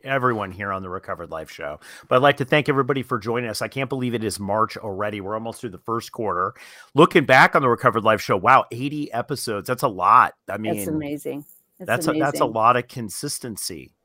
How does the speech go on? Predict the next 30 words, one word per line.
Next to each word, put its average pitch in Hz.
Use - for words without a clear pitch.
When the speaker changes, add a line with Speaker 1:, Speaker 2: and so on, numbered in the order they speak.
Speaker 1:
you 180
Speaker 2:
Yes, 165
Speaker 1:
know? 95
Speaker 2:
and 160
I, -
I -
love 170
your 175
commitment 160
and 156
being 160
part 151
of 151
this, -
where 147
we're 156
committed 156
to 156
bring, 156
bringing 196
this 175
kind 180
of 156
information 156
to -
people -
and 147
cultivating 160
our 139
community. 147